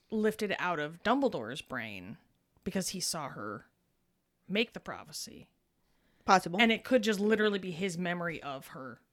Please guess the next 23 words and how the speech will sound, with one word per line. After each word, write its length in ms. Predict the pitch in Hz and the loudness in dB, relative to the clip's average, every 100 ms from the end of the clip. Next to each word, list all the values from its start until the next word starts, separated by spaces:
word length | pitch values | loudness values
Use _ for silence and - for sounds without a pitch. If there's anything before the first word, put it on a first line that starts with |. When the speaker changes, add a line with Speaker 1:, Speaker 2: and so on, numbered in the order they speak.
| _ _ - | _ _ 0
Speaker 2:
Yeah, 220 | 427 381 | 4 4
Speaker 1:
saying 240 | 202 143 | 2 -2
all 20 | |
Speaker 2:
interesting. 360 | 311 330 - 160 | 0 0 0 0
Speaker 1:
that. 40 | |
Speaker 2:
I 40 | 185 | 4
wonder 180 | 254 285 | 4 4
how 120 | 311 | 4
that 160 | 294 | 4
works. 440 | 214 233 - - - - | 4 2 0 -10 -12 0
Speaker 1:
Hmm, 280 | 453 330 254 208 - | 4 6 6 2 -2
who 140 | 453 | 4
knows? 560 | 339 285 247 196 - - - - _ - | 6 8 8 6 2 -4 -10 -20 _ -4
'Cause 160 | 381 | 0
they're 120 | 349 381 | 2 4
not 200 | 415 370 | 4 4
like 140 | 349 | 2
the 80 | 285 | 2
actual 260 | 262 254 247 | 2 2 2
divination 680 | 208 214 202 214 - 196 185 | 4 4 4 2 0 -2 -2
crystal 380 | 233 214 202 | -2 0 -2
balls. 340 | 170 147 127 - | -4 -4 -4 4
Speaker 2:
No. 360 | 233 - - | 6 6 0